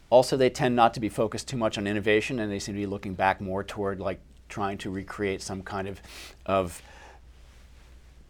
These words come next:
picture of the United States of forty, fifty years ago, an industry in agriculture.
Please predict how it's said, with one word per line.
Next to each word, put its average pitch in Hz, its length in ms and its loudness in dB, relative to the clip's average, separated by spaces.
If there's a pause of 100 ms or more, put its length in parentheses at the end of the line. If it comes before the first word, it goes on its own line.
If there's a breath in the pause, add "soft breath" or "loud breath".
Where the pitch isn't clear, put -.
(180)
picture 131 300 0
of 104 80 4
the 107 60 2
United 104 340 4
States 104 400 4
of 101 160 -2
forty, 107 640 0
fifty 107 340 -4
years 107 360 2
ago, 101 320 2
an 92 80 0
industry 98 420 -2
in 87 80 -4
agriculture. 92 720 -6